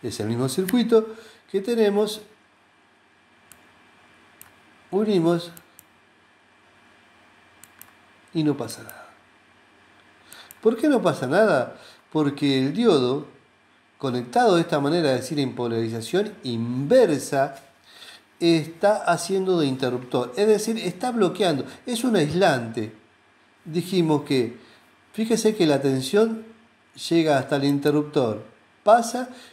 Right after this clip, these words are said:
llega hasta el diodo, pero hasta el negativo del diodo, y de ahí no pasa. ¿Se entiende cómo,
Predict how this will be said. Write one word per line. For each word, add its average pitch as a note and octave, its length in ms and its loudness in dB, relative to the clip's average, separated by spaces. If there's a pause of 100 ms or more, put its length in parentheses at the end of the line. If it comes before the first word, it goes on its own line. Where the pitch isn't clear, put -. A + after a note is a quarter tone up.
(240)
llega A3 320 2
hasta C3 480 -2
el C#3 100 -4
diodo, G#3 300 2
pero B2+ 160 -4
hasta A#2 160 -6
el B2+ 100 -4
negativo B2+ 640 -2
del E3 160 2
diodo, C#3+ 400 0
y C#3 120 -4
de D3 80 -2
ahí F#3+ 120 -4
no G3 120 -4
pasa. F3 440 -4 (1900)
¿Se - 220 0
entiende A3+ 420 0
cómo, C3+ 1040 2